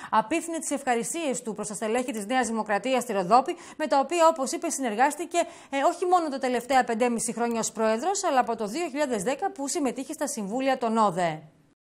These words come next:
Στον απολογισμό του ως Πρόεδρος της Διοικούσας Επιτροπής της Νέας Δημοκρατίας στη Ροδόπη προχώρησε ο Γιάννης Βεζιριανίδης, κάνοντας γνωστό παράλληλα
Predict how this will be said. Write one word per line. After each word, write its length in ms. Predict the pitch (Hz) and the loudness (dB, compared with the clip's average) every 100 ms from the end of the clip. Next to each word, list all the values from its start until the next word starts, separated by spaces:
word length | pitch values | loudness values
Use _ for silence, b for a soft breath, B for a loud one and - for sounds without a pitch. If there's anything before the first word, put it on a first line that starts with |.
| - | -12
Στον 340 | - 339 330 | -4 0 2
απολογισμό 720 | 320 311 294 285 262 233 330 | 2 4 2 2 0 0 0
του 100 | 359 349 | 0 -2
ως 120 | - | -2
Πρόεδρος 480 | 320 330 349 339 339 | 2 2 2 0 -2
της 200 | 320 233 | -4 0
Διοικούσας 520 | 277 269 320 330 277 | 0 0 -2 -2 -2
Επιτροπής 640 | 285 277 262 240 - 330 | -2 -2 2 2 2 0
της 160 | 294 226 | 0 -2
Νέας 280 | 233 226 | 2 2
Δημοκρατίας 640 | 214 226 208 220 214 247 240 | 0 -2 2 2 2 2 0
στη 100 | - | 2
Ροδόπη 360 | 226 208 240 254 | 0 2 0 0
προχώρησε 600 | 226 - 277 277 269 226 B B | -2 2 4 4 4 2 B B
ο 100 | B | B
Γιάννης 420 | 185 202 208 247 233 | 0 2 2 0 0
Βεζιριανίδης, 680 | 277 247 240 233 262 269 | 0 0 0 0 0 -2
κάνοντας 380 | - 254 262 277 | 0 0 2 0
γνωστό 320 | 247 233 - | 0 -2 -2
παράλληλα 500 | 247 240 247 294 269 | 2 4 4 4 2